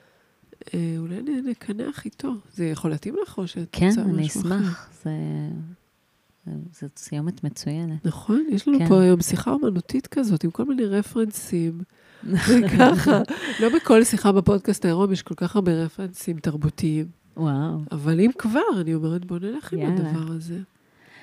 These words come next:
Speaker 2: אני, באופן אישי, אני מאוד מתחברת לפואמות, לטקסטים, אני משתמשת בזה הרבה.
Speaker 1: כן.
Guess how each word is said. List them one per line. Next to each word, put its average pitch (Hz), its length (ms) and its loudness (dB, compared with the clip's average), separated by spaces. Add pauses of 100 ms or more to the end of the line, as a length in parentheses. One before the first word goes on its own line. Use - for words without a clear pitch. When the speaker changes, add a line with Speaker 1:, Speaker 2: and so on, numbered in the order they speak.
(140)
Speaker 2:
אני, 175 380 2
באופן 156 480 0
אישי, 226 440 0
אני 160 160 2
מאוד 165 340 2
מתחברת 147 680 0
לפואמות, 143 880 -2
לטקסטים, - 760 -2
אני 165 120 2
משתמשת - 680 -6
בזה 147 200 -6
הרבה. 143 380 -4 (320)
Speaker 1:
כן. 156 220 -8